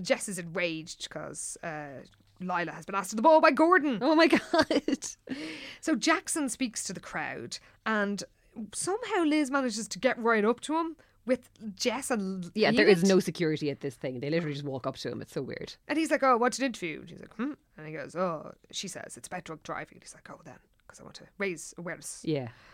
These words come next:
Speaker 1: of the cause." And then, of course, Jess introduces herself.
Speaker 2: <laughs>
Speaker 1: And I have to say, Jackson, terrible father as he is, he's, uh, very gracious to her, more than she
Speaker 2: Yeah,
Speaker 1: deserves.
Speaker 2: <laughs> it's true, yeah.
Speaker 1: He's like, "You're, oh, I see you've got star
Speaker 2: The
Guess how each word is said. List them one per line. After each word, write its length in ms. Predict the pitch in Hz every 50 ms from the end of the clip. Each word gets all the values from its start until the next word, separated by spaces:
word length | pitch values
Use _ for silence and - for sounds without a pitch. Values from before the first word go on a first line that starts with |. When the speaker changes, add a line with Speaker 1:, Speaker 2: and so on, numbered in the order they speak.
| - - - _ -
Speaker 1:
of 80 | 160
the 60 | - -
cause." 260 | - - - - -
And 80 | 226
then, 100 | 233 302
of 60 | 285 -
course, 160 | 269 247 190
Jess 380 | 190 185 - 285 311 381 - -
introduces 720 | - 311 277 - 262 226 214 269 381 554 554 - 571 -
herself. 500 | 466 370 - - 247 190 180 196 233 - 214
Speaker 2:
<laughs> 40 | 180 - - - 240 - 392 - - _ - - - - _ _ -
Speaker 1:
And 220 | 254 269 254 214 - - -
I 40 | 233
have 80 | 311 -
to 40 | -
say, 120 | 285 247
Jackson, 480 | 196 247 254 - - - 196 180 170 180 _ _ _ _ _ _ - 196 175 151 -
terrible 340 | - - 247 226 220 208 190
father 300 | 208 208 220 220 196 185
as 100 | 185 180
he 80 | 196
is, 240 | 208 208 190 180 - _ _ _ _ _ _
he's, 320 | _ 214 214 214 202 185 202
uh, 220 | 226 214 214 214
very 180 | 208 185 349 320
gracious 480 | 190 196 226 247 370 392 - - - -
to 80 | 226 202
her, 180 | 185 180 170 - -
more 120 | 240 277
than 120 | 214 240 294
she 60 | 254
Speaker 2:
Yeah, 60 | 190 160
Speaker 1:
deserves. 400 | 170 180 208 254 311 294 - 196
Speaker 2:
<laughs> 0 |
it's 160 | 370 - -
true, 480 | - - - - 262 247 - - 208 220 -
yeah. 200 | 214 208 - - - - - - - - - - - - - - - - - _ _ -
Speaker 1:
He's 160 | 254 214 208
like, 380 | 220 196 190 185 - - -
"You're, 300 | 254 - - - - - _ _ -
oh, 300 | - 208 254 269 180 92 110
I 60 | 135 156
see 180 | - - 214 202
you've 140 | 131 101
got 180 | - 170 - -
star 280 | - - - 220 170
Speaker 2:
The 40 | -